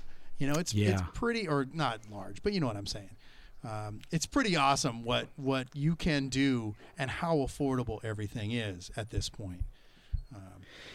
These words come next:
Speaker 2: It really, it really is. And even on the high end, you know, you've got stuff like some of the L Acoustics and some of the, the higher end, um, Martins and stuff. Uh, you know, I mentioned about, about Post Malone.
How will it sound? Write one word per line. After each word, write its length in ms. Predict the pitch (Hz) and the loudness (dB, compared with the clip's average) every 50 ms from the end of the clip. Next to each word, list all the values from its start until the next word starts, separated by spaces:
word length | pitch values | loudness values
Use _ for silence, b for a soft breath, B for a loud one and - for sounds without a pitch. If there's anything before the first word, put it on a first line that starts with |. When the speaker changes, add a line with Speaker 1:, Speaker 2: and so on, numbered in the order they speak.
| B B B | B B B
Speaker 2:
It 160 | B 190 180 | B 8 10
really, 280 | 175 175 165 156 156 - | 10 10 10 10 10 8
it 100 | 147 151 | 8 8
really 240 | 143 147 139 135 127 | 10 10 10 10 8
is. 100 | 120 120 | 8 8
And 140 | 139 139 160 190 | 6 4 4 6
even 260 | 208 233 233 233 233 | 6 6 8 8 8
on 100 | 240 240 | 8 8
the 60 | 226 | 6
high 280 | 160 170 185 190 233 233 | 6 6 6 6 8 8
end, 300 | 190 139 113 104 101 104 | 8 8 6 6 6 6
you 100 | 127 131 | 6 6
know, 160 | 135 127 127 | 8 8 6
you've 180 | 123 127 120 - | 6 4 4 6
got 200 | - - - - | 6 4 6 4
stuff 340 | - - - 139 127 - - | 2 4 6 4 6 6 4
like 140 | 123 117 | 4 4
some 160 | - - 139 131 | 4 4 4 6
of 80 | 120 | 6
the 100 | 123 120 117 | 6 6 6
L 140 | 123 123 | 6 6
Acoustics 540 | 127 123 - 131 127 120 - - 120 - - | 6 6 6 6 6 6 6 4 2 4 4
and 100 | 120 110 | 4 4
some 180 | - 120 120 120 | 4 4 6 6
of 60 | 117 | 6
the, 220 | 113 117 113 113 - B B B B B B B B | 6 6 4 4 2 B B B B B B B B
the 100 | - 117 | 2 2
higher 320 | 104 120 131 127 123 120 123 | 4 6 6 6 6 6 6
end, 280 | 123 123 120 120 120 | 8 8 8 8 6
um, 360 | 123 117 113 110 110 107 107 - - - - - - - | 6 6 6 4 4 2 0 -2 -4 -4 -2 -2 2 4
Martins 540 | 123 127 131 135 131 123 127 127 123 107 117 | 6 8 8 8 6 6 6 6 6 6 4
and 100 | 117 - | 4 4
stuff. 480 | - - 135 120 117 107 - - - - - | 4 4 4 4 4 2 0 -6 -6 -2 2
Uh, 580 | 113 117 120 120 120 120 120 117 117 117 - - | 4 4 6 6 6 6 6 6 6 4 4 6
you 120 | - 156 160 | 6 6 8
know, 60 | 147 | 8
I 80 | 135 | 8
mentioned 460 | 143 143 156 151 165 170 156 160 147 147 | 6 6 6 8 8 6 6 6 6 8
about, 220 | 131 135 131 127 - | 8 8 6 6 4
about 280 | 123 113 131 120 - | 2 4 4 4 6
Post 260 | - 156 156 143 - - | 6 8 8 8 6 6
Malone. 400 | 127 131 151 160 156 143 135 | 6 8 8 8 6 6 4